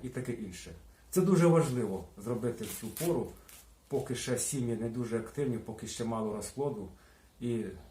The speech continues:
дати їм цю профілактику. І це буде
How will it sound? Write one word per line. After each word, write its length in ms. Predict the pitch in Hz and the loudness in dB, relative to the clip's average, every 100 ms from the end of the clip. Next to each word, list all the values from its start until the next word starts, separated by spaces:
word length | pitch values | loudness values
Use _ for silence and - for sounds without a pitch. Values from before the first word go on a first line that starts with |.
| - | -8
дати 360 | 110 123 - | -2 0 -2
їм 100 | 104 - | -6 -8
цю 60 | |
профілактику. 720 | - 113 - 131 135 - - 87 78 - - - - - - - - - - - | -10 -8 -2 -2 -2 -6 -10 -12 -14 -18 -20 -20 -20 -20 -20 -20 -20 -20 -20 -16
І 180 | 107 110 | -6 -4
це 200 | 104 123 | -2 -2
буде 420 | 104 117 117 110 | -2 0 0 0